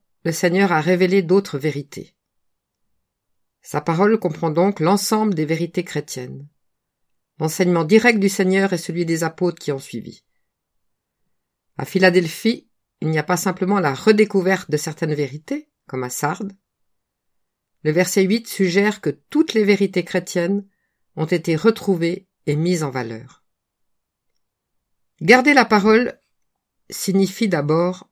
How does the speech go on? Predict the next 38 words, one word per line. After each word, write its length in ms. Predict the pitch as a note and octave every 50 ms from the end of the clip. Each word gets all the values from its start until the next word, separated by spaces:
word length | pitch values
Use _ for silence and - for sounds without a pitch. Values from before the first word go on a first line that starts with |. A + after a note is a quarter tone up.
| _ _ _ _ _ _
la 160 | - C3 D3 D#3
recevoir 480 | D3 E3+ D#3+ - F3 D#3 D#3+ F3+ F3+
dans 120 | D#3 C#3+ C3+
son 200 | - - B2+ C3
cœur 360 | - - F3 F3 F#3 F#3+ F#3+
comme 200 | - B2+ B2 A2+
un 80 | G2+
trésor. 720 | - - - - D#3 C#3 A2 F2+ - - - - - _ _ _ _ _ _ _ _ _ _ _ _ _ _ _ _ _ _ _ _ _ _ _ _ _ _ _ _ _ _ _ _ _ _ _ _ _ _ _ _ _ -
Le 80 | E3 E3
croyant 300 | E3+ - A3 G#3+ B3 C4
la 100 | A#3+ G3+
met 140 | F#3+ G#3 G#3
ensuite 340 | F#3+ F3+ - - - -
en 100 | F#3+ D#3+
pratique 460 | D#3+ - - F3+ F3+ - - C4+ - G3+
et 60 | E3+
lui 160 | D#3 D#3+ D#3 - -
obéit 400 | G3 F#3+ F#3+ F#3+ F#3 G3 A3 G3+
dans 100 | F3 D#3
sa 160 | - E3+ D3+
vie 160 | D3 F#3+ F#3+
de 80 | D3+ C#3+
chaque 300 | - - E3 D#3+ - D3
jour. 360 | B2+ - - - - B2 - _ _ _ _ _ _ _ _ _ _ _ _ _ _ _ _ _ _ _ _ _ _ _ _ _ _ _ _ _ _ _ _ _ _ _ _ _ _ _ _
Remarquons 520 | _ - F3 F#3+ G3 F#3 - - C4 D4
que 100 | - G#3+
le 100 | F3 F3
Seigneur 340 | E3+ - G3 F3 F3+ G#3 G#3
ne 120 | F3+ E3+
dit 160 | D#3+ D3+ D#3 D#3+
pas : « 400 | - - G3+ G3 G3 F#3+ - _ _ _ _ -
Tu 140 | - - F3
as 60 | D3
présenté 760 | - - - F3+ E3 D#3+ F#3+ G3 G3 - D4 D4 D#4+ D#4 - -
ou 160 | - D3 - _
enseigné 520 | - F#3 G#3 - - A3 F#3+ F#3+ F3+ F#3 F#3+
la 120 | E3+ D3
parole », 520 | - - D#3+ D#3 E3+ G#3 A#3+ D4 D#4 F4